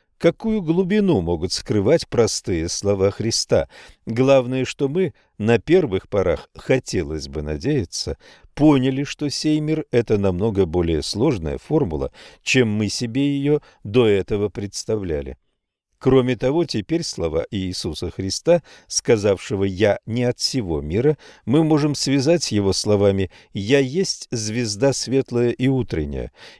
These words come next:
И тогда сам собой напросится вывод, что тот, кого человечество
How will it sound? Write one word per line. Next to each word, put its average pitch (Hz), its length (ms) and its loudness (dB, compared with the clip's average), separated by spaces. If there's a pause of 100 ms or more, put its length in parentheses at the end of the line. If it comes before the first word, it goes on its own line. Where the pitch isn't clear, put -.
И 123 100 4
тогда 139 400 2
сам 92 260 -2
собой 92 380 -2
напросится 95 800 0
вывод, 143 400 2
что - 240 -4
тот, - 280 0
кого 80 280 -2
человечество 87 840 -2